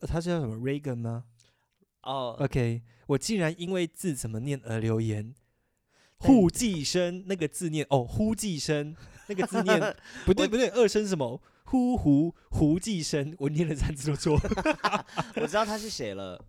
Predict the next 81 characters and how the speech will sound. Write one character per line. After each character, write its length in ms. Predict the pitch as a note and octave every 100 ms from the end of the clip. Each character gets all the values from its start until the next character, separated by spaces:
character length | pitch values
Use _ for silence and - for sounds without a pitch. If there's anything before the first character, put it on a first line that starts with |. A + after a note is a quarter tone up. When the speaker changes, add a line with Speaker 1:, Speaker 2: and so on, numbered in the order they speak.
| - - -
Speaker 1:
好， 220 | B2 A2
你 80 | B2+
知 60 | B2
道 80 | C#3+
他 60 |
是 80 | D3+
谁， 160 | - A#2
对 100 | A#2+
不 60 |
对？ 180 | A#2+ -
Speaker 2:
麻 100 | -
将。 20 | E3+
Speaker 1:
他 80 |
后 60 | F#3
面 100 | G3+
有， 80 | D3
他 180 | - F#3
后 60 |
面 100 | F#3+
有 60 | D#3
讲 140 | C3
他 100 | B2
自 100 | C3
己 80 | B2+
是 80 | A#2+
谁。 160 | A2+ A#2+ D#3+
Speaker 2:
<laughs> 120 | -
麻 140 | C#3+ B2
将 120 | E3
水 120 | E3+
晶 160 | F3+ A#3+
啊。 20 |
Speaker 1:
曾 0 |
经 0 |
参 260 | A3+ G3+ -
加， 200 | G3 F#3+
对， 240 | F3 B2+
曾 180 | - D#3+
经 100 | G#3+
参 140 | G3+
加 140 | G3 F#3+
过 180 | F#3+
阿 180 | E3 D#3
宅， 320 | E3+ - B2 B2 A#2+ C3
阿 160 | - E3
宅 240 | - C3
们 100 | C3
的 80 | B2+
交 160 | B2+ D3
换 160 | D3
礼 200 | B2 G#2
物， 200 | A2+ A2 G2 _ _ _ _
然 140 | C3+
后 80 | D#3+
那 120 | F#3+
场 240 | F#3+ D3+ C3+
礼 200 | A#2+ A2+
物 160 | C#3+
大 160 | C#3+ D3+
概 120 | D3
是 180 | C#3+ -
我 120 | B2+
有 180 | A2 A#2
史 180 | B2 A#2+
以 40 |
来 160 | G2+ A2+
收 140 | -
过 120 | C3+
最 140 | C3 C3+
荒 160 | B2
谬 140 | B2 A#2
的 80 | G#2+
礼 200 | F#2 G#2+
物。 160 | G#2+ - _ _
我 80 | -
不 100 | C3
知 140 | G3+
道， 240 | G#3 F#3+ C#3
绝-， 260 | - C3+ D#3+ _
我 120 | C3+
觉-， 200 | B2 D#3+